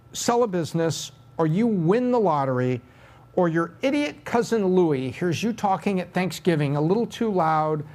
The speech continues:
about maybe some, some money you made, let me tell you,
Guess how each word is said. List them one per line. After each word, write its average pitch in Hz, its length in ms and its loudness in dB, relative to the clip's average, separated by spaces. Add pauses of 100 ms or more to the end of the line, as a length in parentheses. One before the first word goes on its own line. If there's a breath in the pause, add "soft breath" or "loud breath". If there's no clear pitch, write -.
(200 loud breath)
about 151 340 -2
maybe 170 300 4
some, 151 420 -2
some 170 220 -2
money 208 220 2
you 160 140 2
made, 127 420 0 (420 loud breath)
let 196 140 2
me 240 80 2
tell 185 220 0
you, 110 160 -4